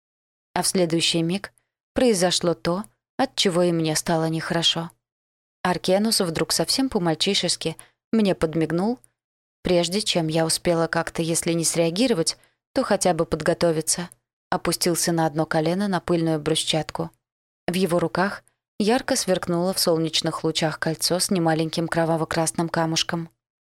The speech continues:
«О, звезда моя, свет моих очей, единственная и неповторимая!»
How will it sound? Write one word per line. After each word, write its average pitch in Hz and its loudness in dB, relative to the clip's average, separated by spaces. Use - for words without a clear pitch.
«О, 202 4
звезда 175 2
моя, 160 -2
свет 185 2
моих 180 0
очей, 170 -2
единственная 202 2
и 175 0
неповторимая!» 165 0